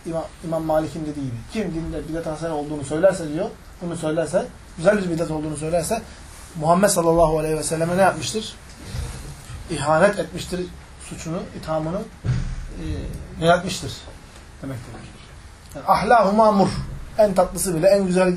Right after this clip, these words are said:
en güzeli bile bu şıklardan acı. Zehirli yani, ikisi de zehirli. Tarikatçılar, bidatın içine boğulmuş, gırtlağına kadar boğulmuş insanlar bu bataklıkta yüzüyorlar arkadaşlar. Onlara buradan sesleniyoruz biz. Diyoruz ki bu bataklıktan çıkın, kurtulun.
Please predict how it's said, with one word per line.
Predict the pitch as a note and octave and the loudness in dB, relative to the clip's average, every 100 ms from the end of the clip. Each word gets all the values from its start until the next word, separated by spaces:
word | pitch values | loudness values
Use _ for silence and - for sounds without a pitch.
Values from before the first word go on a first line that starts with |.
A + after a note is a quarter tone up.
| F3+ | 2
en | G3 F#3 | 0 2
güzeli | F3 F3+ D#3+ | 2 4 4
bile | D3+ | 0
bu | D#3 | -2
şıklardan | - F3+ D#3+ F#3 A#3 - - - B2+ A#2 - | -4 -4 0 0 -2 -6 -16 -16 -14 -2 2
acı. | D#3+ C3 - - - - - - - - | 4 2 -4 -10 -18 -18 -20 -20 -16 0
Zehirli | F3 F#3 F#3 | 6 8 8
yani, | F3 C#3+ | 8 6
ikisi | F#3 - | 0 -2
de | F3 | -2
zehirli. | D3+ C3+ A#2 A2 - - - - - - | -2 -4 -6 -10 -16 -18 -18 -20 -20 0
Tarikatçılar, | F#3+ G3+ G#3 G3+ F#3 E3 E3+ - - - - - | 2 4 4 2 4 4 4 -2 -20 -18 -14 -6
bidatın | F#3 G#3 G#3+ A3 | 2 2 2 -2
içine | - G3 F#3+ | 0 4 6
boğulmuş, | F#3 F#3 F#3 F3+ | 6 6 4 0
gırtlağına | F#3+ F#3 F#3+ F#3+ | -4 4 6 6
kadar | F#3+ F3+ F3 | 6 6 6
boğulmuş | E3+ F3+ E3+ | 4 0 0
insanlar | F3+ E3 E3 A3 - - - - - - | 0 0 4 2 2 -8 -8 -8 -10 -8
bu | G#3+ | 2
bataklıkta | G3+ F#3+ G3 F#3+ F#3+ | 4 6 2 0 0
yüzüyorlar | D#3+ C#3 C3 | 0 0 0
arkadaşlar. | C3 D#3+ C3 A#2 A2 - - - - - - | -2 -2 -6 -6 -8 -8 -10 -14 -18 -18 -10
Onlara | D#3+ F3 F3+ F#3 | -4 4 6 6
buradan | F#3 F3+ F3+ | 4 0 0
sesleniyoruz | E3+ F3+ F3+ D#3+ C3+ | -2 -2 0 0 -2
biz. | B2 - - - - | -6 -10 -14 -16 -10
Diyoruz | F#3+ F3+ | -8 -6
ki | D#3+ | -4
bu | |
bataklıktan | F#3 F#3+ F#3+ F3 G3+ | 0 0 0 -2 -2
çıkın, | F3+ - D3+ | -2 -4 -6
kurtulun. | D#3+ - E3 A#2+ | -6 -2 0 0